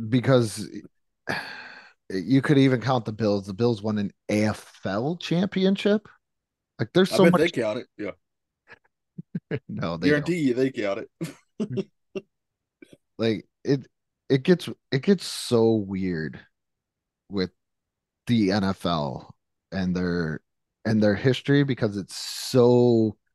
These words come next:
Speaker 1: murky and muddy up until, like, <clears throat> excuse me, until, like, nineteen seventy.
Speaker 2: All right, I looked it up 'cause I was curious. There's been, there's, like, eleven N B A teams who never, there were twelve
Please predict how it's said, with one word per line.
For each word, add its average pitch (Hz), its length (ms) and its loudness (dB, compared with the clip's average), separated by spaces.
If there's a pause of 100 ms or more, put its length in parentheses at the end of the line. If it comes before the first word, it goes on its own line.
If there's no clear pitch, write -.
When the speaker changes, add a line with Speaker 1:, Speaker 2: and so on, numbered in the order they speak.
(1200)
Speaker 1:
murky 139 640 2
and 107 180 2
muddy 107 460 0
up - 180 -10
until, 90 420 -2
like, - 280 -4 (1040)
<clears throat> 104 580 -4
excuse 131 420 2
me, 107 100 -2
until, 98 260 2
like, 113 180 2
nineteen 107 420 -2
seventy. 82 560 -8 (2500)
Speaker 2:
All 113 60 0
right, 123 80 6
I 147 40 10
looked 170 220 8
it 151 60 8
up 131 120 4
'cause 135 160 -6
I 139 60 6
was 127 100 2
curious. 123 420 2
There's 120 200 -4
been, 123 200 -2
there's, 117 220 -2
like, 120 180 0
eleven 117 600 0
N 107 100 -10
B 107 160 -2
A 104 120 -2
teams 92 320 -10
who 92 160 -8
never, 85 400 -8 (100)
there 101 100 -2
were 190 140 6
twelve 151 440 6